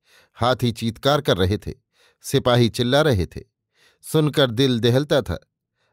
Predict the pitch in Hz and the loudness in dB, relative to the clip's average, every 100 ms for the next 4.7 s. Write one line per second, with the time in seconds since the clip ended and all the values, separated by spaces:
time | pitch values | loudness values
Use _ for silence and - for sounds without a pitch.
0 | _ 104 117 123 127 95 120 120 107 110 | _ -2 0 2 2 2 2 0 0 0
1 | 110 104 107 135 - - _ _ - 139 | 2 2 2 0 0 -4 _ _ -4 0
2 | 135 123 123 131 123 127 - 139 120 113 | 0 -2 0 2 2 2 2 2 4 2
3 | - _ _ 139 123 131 127 127 113 120 | -2 _ _ -2 0 2 2 2 0 0
4 | 117 107 - 110 104 95 101 | 0 0 0 2 0 0 -4